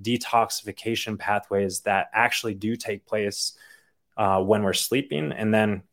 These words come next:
into morning. So we do like to have a hydrating, nu-, uh, nutrient dense, raw sort of, uh, breakfast to kinda keep the liver doing what it's designed to do early in the day. Um, so some things to think about.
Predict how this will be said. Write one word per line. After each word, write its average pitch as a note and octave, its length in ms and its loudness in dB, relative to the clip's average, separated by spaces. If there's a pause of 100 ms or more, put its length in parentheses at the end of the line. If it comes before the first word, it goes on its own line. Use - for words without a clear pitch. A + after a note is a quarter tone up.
(120)
into A2 300 -4
morning. F#2+ 480 0
So G#2+ 320 4
we B2 240 0
do G#3+ 240 4
like A2 240 10
to A2 100 -4
have G2+ 400 4
a G2 180 2
hydrating, G2 800 0 (500)
nu-, G2+ 260 2
uh, F#2 320 0
nutrient G2+ 600 -2
dense, F#2+ 640 0 (160)
raw G2 420 6
sort G2 340 -2
of, F#2 220 -2
uh, F2+ 220 2 (100)
breakfast - 600 -2
to A2+ 80 -12
kinda G#2 340 -6
keep - 360 -6
the G2+ 100 -4
liver F#2+ 720 2 (360)
doing A2 260 2
what G2+ 120 4
it's F#2+ 180 -2
designed F2+ 360 0
to F2 60 0
do F2+ 380 0
early F#2 280 2
in E2+ 80 -4
the E2 80 -6
day. D#2+ 280 -2 (260)
Um, F#2 360 -2
so G#2 340 -2 (440)
some F3 260 8
things E3 240 6
to C3+ 80 2
think B2 220 2
about. A#2 460 8